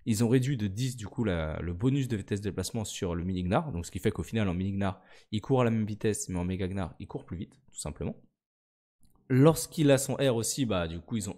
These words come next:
up les dégâts de son ultimate. Et c'est tout. Heureusement que c'est tout. Parce que sinon, ce serait chiant. Mais c'est déjà ça, tu vois. Donc, les dégâts de l'ultimate, on voit le ratio de dégâts qui est passé de zéro deux de dégâts d'attaque et zéro cinq de ratio de puissance.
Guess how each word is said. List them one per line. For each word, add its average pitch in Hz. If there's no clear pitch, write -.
up 139
les 104
dégâts 120
de 117
son -
ultimate. 98
Et 90
c'est -
tout. 110
Heureusement 139
que -
c'est 95
tout. -
Parce -
que 90
sinon, -
ce 101
serait 101
chiant. 80
Mais -
c'est 107
déjà 113
ça, 80
tu -
vois. -
Donc, 113
les 131
dégâts 151
de 139
l'ultimate, 139
on 117
voit 127
le 120
ratio 117
de 117
dégâts 123
qui 110
est 95
passé 113
de 98
zéro 127
deux 127
de 107
dégâts 104
d'attaque 104
et 92
zéro 120
cinq 127
de 90
ratio 85
de -
puissance. 160